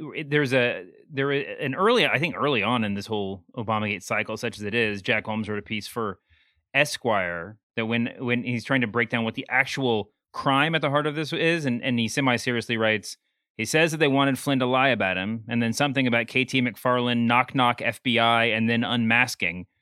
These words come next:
and then he goes back to the, into the F B I lover's routine. The, the point is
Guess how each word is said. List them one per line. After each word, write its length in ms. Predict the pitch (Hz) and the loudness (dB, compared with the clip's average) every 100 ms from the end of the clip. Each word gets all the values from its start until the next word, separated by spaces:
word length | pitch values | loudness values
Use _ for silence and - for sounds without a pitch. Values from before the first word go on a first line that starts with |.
| _ - - | _ -4 -2
and 160 | - 113 | 0 2
then 160 | 120 120 | 4 4
he 120 | 113 | 2
goes 200 | 120 117 | 2 2
back 320 | 123 120 - | 4 4 2
to 100 | 143 | -2
the, 120 | 123 | 0
into 180 | 127 120 | 0 0
the 120 | 120 | 0
F 160 | 123 - | -2 -2
B 140 | 135 | 2
I 80 | 120 | 2
lover's 440 | 110 123 120 104 95 | 4 2 2 -4 -4
routine. 520 | 92 101 90 80 - _ _ _ _ 110 | -8 -6 -6 -8 -16 _ _ _ _ -20
The, 340 | 110 147 156 | -20 -10 -10
the 180 | 160 151 | -4 -4
point 360 | - 220 214 | -2 -2 -2
is 420 | 147 139 123 113 | 2 2 0 -4